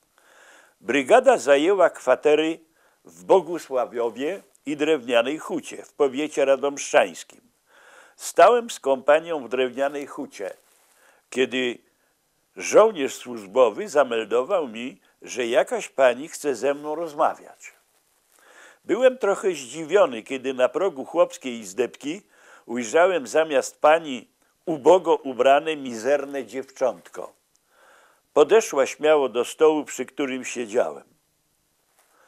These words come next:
„Proszę o przyjęcie mnie do oddziału”, zaczęła od wstępu panienka. Potraktowałem ją poważnie. „Co pani umie?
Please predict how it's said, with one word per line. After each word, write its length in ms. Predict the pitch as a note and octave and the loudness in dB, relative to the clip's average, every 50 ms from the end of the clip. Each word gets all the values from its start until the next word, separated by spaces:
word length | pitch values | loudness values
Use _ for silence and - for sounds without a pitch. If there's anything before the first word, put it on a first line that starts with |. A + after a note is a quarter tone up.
| _ _ _ _ _ _ - | _ _ _ _ _ _ 2
„Proszę 480 | A#2 C3 F3 F#3 - - G3+ F3 - | 6 8 8 8 6 6 2 4 4
o 120 | - D3+ C#3+ | 4 2 2
przyjęcie 640 | - - - C#3+ C#3+ D3+ D#3+ F3 E3+ - D#3 D3 | 0 -4 -6 -4 -2 -2 -4 -4 -6 -8 -8 -8
mnie 260 | C3+ C3+ C#3 D3+ D3+ C#3+ | -6 -6 -6 -4 -4 -4
do 260 | A2+ C#3 C#3 C3+ A#2+ | 0 0 0 2 2
oddziału”, 600 | C3 B2+ G#2+ F#2+ - - D3 D#3 C#3+ A#2 G2+ E2+ F2+ | 0 -4 -6 -8 -2 4 6 6 6 6 4 -2 -12
zaczęła 640 | E2+ - B2 A#2+ A#2 - - C#3 C#3 B2+ B2 A2 | -8 -4 -2 -2 -2 -2 -2 0 0 2 2 2
od 180 | A#2 A2+ A2+ - | 0 0 -2 -4
wstępu 460 | - - - B2 B2+ B2 - B2 A#2+ | -12 -10 -6 -6 -6 -6 -6 -10 -6
panienka. 640 | - B2+ A2+ A#2+ A#2+ G#2+ F2 E2 - - F2 - _ _ _ _ _ _ _ _ _ _ _ _ _ _ _ _ _ _ _ _ _ _ | -4 -4 -4 -4 -6 -10 -10 -12 -12 -12 -12 -12 _ _ _ _ _ _ _ _ _ _ _ _ _ _ _ _ _ _ _ _ _ _
Potraktowałem 920 | - D3 D3+ - C#3+ D3+ - _ - E3 C#3 C3+ C3+ A#2+ A#2 C#3+ F3 F3 | -6 -4 -4 -4 -6 -6 -6 _ -6 -4 -2 0 0 0 0 -2 -6 -6
ją 220 | C#3+ A#2+ A#2 C3 B2 | -8 -8 -8 -6 -4
poważnie. 680 | - E3 E3 - D#3 D3 A#2 F2+ - - - - - - _ _ _ _ _ _ _ _ _ _ | -2 -2 0 4 6 6 6 4 2 -6 -18 -20 -20 -20 _ _ _ _ _ _ _ _ _ _
„Co 200 | - - G3 G#3+ | -6 -2 -2 0
pani 360 | G#3 - A3 G3 G3 G3 G3 | 2 2 0 0 0 -4 -10
umie? 460 | F#3+ F#3 E3 A#2+ G2+ F#2+ - - - | -8 -8 -8 -8 -10 -14 -16 -18 -18